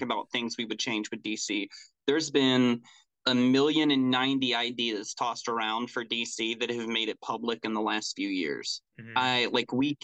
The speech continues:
Speaker 2: literally cannot keep track of the rumored and speculated potential projects, canceled project,
Speaker 1: Yeah.
Speaker 2: movies that Zaslav canceled and destroyed after they were finished and already slated to release, right? Like, I,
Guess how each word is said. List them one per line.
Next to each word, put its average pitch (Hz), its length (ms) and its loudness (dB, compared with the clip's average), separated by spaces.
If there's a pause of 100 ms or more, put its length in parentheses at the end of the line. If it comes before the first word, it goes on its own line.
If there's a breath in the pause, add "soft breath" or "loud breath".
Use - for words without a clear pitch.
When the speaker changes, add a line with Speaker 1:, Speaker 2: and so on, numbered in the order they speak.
(120)
Speaker 2:
literally 139 600 0
cannot 127 580 -6
keep 127 260 -10
track 107 460 -2
of 110 180 -4
the 113 140 -4
rumored 120 500 -2
and 107 160 -2
speculated 113 800 -4
potential 127 460 -4
projects, 110 580 -4
canceled 135 480 -4
project, 110 600 -2
Speaker 1:
Yeah. 120 60 -2
Speaker 2:
movies 135 420 -2
that 113 140 -4
Zaslav 131 560 -2 (120)
canceled 135 480 -4
and 120 100 -2
destroyed 127 1040 -4 (380 loud breath)
after 160 360 -4
they 143 140 0
were 135 160 -2
finished 131 440 -2
and 131 80 -2
already 123 220 -2
slated 113 440 -4
to 117 120 -6
release, 104 520 -4
right? 113 320 -4
Like, 110 220 -6
I, 117 320 -2